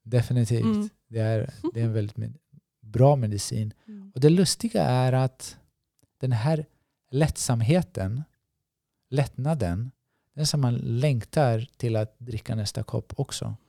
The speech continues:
Speaker 1: Trots att den är de första. Det är så, mm, måste verkligen, det bara känns.
Speaker 2: <laughs> Ja.
Speaker 1: Men det, det, det som är bra är att man får en ny, helt ny referenspunkt till vad beskt och bittert är för något.
Speaker 2: <laughs> Ja,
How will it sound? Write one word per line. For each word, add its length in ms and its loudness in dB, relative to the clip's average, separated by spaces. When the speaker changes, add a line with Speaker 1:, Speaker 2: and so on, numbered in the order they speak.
Speaker 1:
Trots 340 -2
att 120 0
den 180 -2
är 160 0
de 200 -10
första. 480 -6
Det 60 -4
är 20 -6
så, 160 -8
mm, 460 -14
måste 340 2
verkligen, 580 10
det 60 6
bara 200 10
känns. 720 6
Speaker 2:
<laughs> 0 -
Ja. 100 -4
Speaker 1:
Men 120 4
det, 240 8
det, 280 4
det 160 6
som 140 4
är 80 6
bra 380 6
är 60 6
att 160 0
man 120 -2
får 180 0
en 260 0
ny, 480 2
helt 380 -6
ny 280 0
referenspunkt 1040 0
till 380 -4
vad 240 -2
beskt 680 -2
och 280 -12
bittert 400 -2
är 100 -6
för 140 -8
något. 180 -4
Speaker 2:
<laughs> 200 -4
Ja, 60 -4